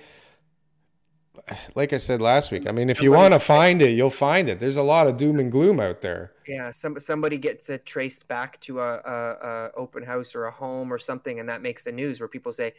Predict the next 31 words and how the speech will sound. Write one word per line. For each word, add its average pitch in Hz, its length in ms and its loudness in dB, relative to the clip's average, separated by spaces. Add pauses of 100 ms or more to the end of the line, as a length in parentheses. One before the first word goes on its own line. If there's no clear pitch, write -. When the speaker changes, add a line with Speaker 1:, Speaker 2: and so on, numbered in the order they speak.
(280)
Speaker 2:
"These 131 240 -6
three 135 140 -6
people 131 260 -8
contracted 123 540 -10
covid 131 340 -6
because 120 260 -10
they 123 100 -8
visited 120 420 -10
the 117 80 -16
same 120 260 -10
property. 123 440 -10
It 113 80 -16
was 113 160 -20
the 123 120 -14
only 123 300 -12 (560)
thing 123 460 -10
consistent 123 640 -12
in 117 140 -12
what, 113 320 -10
uh, 113 280 -10 (420)
in 120 80 -16
what 120 180 -6
they 127 120 -6
did 147 220 -6
that 117 200 -4
week," 113 380 -16
you 120 80 -16
know? 147 180 -10 (360)
And 120 100 -10
everyone 120 220 -6
goes, 117 260 -6